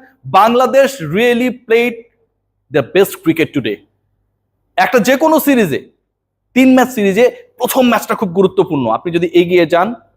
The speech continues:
আপনার হাতে অপশন থাকে, পরের দুটার মধ্যে একটা জিতলেই সিরিজ আপনার।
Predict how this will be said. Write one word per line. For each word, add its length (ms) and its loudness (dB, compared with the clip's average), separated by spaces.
আপনার 220 -6
হাতে 260 -2
অপশন 300 -8
থাকে, 160 -6
পরের 260 2
দুটার 240 -2
মধ্যে 200 -2
একটা 200 -8
জিতলেই 280 -4
সিরিজ 260 -8
আপনার। 220 -10